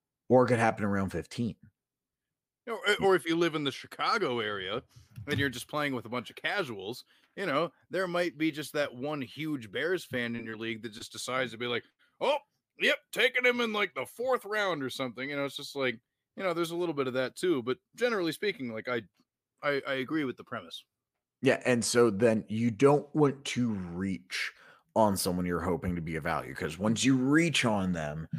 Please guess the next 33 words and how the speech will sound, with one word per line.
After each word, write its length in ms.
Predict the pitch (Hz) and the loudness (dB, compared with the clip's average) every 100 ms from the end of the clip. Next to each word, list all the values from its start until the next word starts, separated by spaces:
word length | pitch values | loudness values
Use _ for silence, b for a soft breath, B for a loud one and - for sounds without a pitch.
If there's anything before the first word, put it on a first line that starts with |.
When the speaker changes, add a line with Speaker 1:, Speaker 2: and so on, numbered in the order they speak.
| B B - | B B -2
Speaker 1:
that 260 | 110 - | 0 0
value 480 | 101 110 117 117 117 | 4 8 8 8 6
goes 520 | 104 101 98 95 92 | 4 6 8 8 6
away. 680 | 104 92 82 78 95 82 - - _ _ _ _ B B B | 4 2 0 4 4 4 0 -12 _ _ _ _ B B B
So, 140 | - 85 | -8 -4
for 200 | 90 92 | -2 -2
example, 400 | 92 101 95 101 | 0 -2 2 2
with 120 | 101 | 4
Justin 280 | 107 - 107 | 2 2 0
Fields, 320 | 110 85 - | 0 0 2
say 180 | 117 131 | 6 6
I 240 | 131 - | 6 2
am 280 | 139 143 139 | 2 4 6
in 100 | 143 | 6
that 220 | 131 - | 4 4
league 140 | 113 104 | 4 4
with 160 | 101 | 2
that 200 | 95 - | 0 -2
Bears 320 | 90 87 85 | -2 0 0
fan. 300 | - - - - b b b | -4 -12 -16 -20 b b b
I'm 140 | - 90 | -6 4
worried 240 | 131 139 | 6 10
about 220 | 127 117 | 10 10
him 80 | 101 | 6
taking 400 | - 95 87 - | 2 0 -2 -6
him. 160 | - - - b b b | -16 -20 -20 b b b
So, 160 | - 120 | -2 2
like, 160 | 110 - | 2 2
if 120 | 104 - _ - | -4 -6 _ 0
I 280 | 139 202 | 4 4
take 380 | 180 120 123 107 | 2 0 -2 -2
Justin 460 | - 123 - 110 98 | -2 -2 0 -4 -6
Fields 460 | 104 110 113 110 | -2 4 4 2